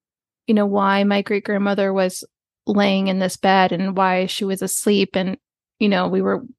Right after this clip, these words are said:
<laughs> you know, you're going through the viewing process and, you know, try understanding, like, explaining death to a little kid. I'm sure it's very, very difficult.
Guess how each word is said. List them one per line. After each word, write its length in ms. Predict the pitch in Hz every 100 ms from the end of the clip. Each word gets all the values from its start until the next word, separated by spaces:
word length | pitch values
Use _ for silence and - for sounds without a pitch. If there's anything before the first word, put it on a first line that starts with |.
| _
<laughs> 260 | _ _ -
you 960 | 202 214 - _ - - - _ -
know, 80 | 208
you're 140 | 196
going 240 | 190 190 190
through 120 | 202
the 120 | 196
viewing 400 | 190 202 202 196
process 600 | 190 185 180 202 185 -
and, 260 | 185 190 - _ _
you 100 | 220
know, 120 | 196 196
try 300 | - 226 285
understanding, 580 | 349 339 202 208 196 -
like, 260 | 208 196 _
explaining 460 | - - 214 196 190
death 240 | 196 180 -
to 120 | 190
a 20 |
little 240 | 190 175
kid. 240 | - 165 156
I'm 140 | 180
sure 180 | 202 208
it's 140 | 208 226
very, 340 | 196 185 - -
very 320 | 202 190 185
difficult. 640 | 180 - 190 180 - -